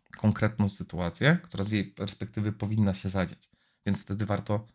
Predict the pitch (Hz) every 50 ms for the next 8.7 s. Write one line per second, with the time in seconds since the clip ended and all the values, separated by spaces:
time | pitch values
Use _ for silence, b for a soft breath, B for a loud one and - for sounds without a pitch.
0 | _ _ - 87 - 107 104 - - - - _ _ - - - 127 113 113 -
1 | - 101 95 98 82 - - - 101 131 175 220 214 B B B B B - 135
2 | 135 135 - - - 113 - 110 123 170 - - - - 113 107 113 123 156 170
3 | - - _ - - 127 131 127 123 110 98 98 95 95 95 98 90 - - 85
4 | 87 90 - - 82 - - - - - - 104 110 107 107 107 117 139 151 156
5 | 180 196 220 220 B B B B B B B B - 202 185 190 175 156 143 135
6 | 123 120 127 110 113 113 110 92 104 104 101 92 - 101 - - - - 92 95
7 | 92 - 92 92 - - - - - - 92 101 92 - - 95 101 104 104 98
8 | 92 95 - 95 90 95 95 - - _ _ - _